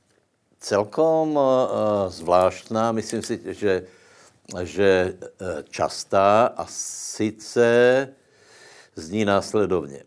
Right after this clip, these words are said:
Dobrý den, chcel by som se opýtat, prečo nebyl uzdravený člověk? Žiaľ, neskôr, neskôr aj tejto chorobe podlahol.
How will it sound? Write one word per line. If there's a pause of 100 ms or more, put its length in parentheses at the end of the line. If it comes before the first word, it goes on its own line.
(100)
Dobrý
den,
chcel
by
som
se
opýtat,
prečo
nebyl
uzdravený
člověk? (1800)
Žiaľ,
neskôr,
neskôr
aj
tejto
chorobe
podlahol.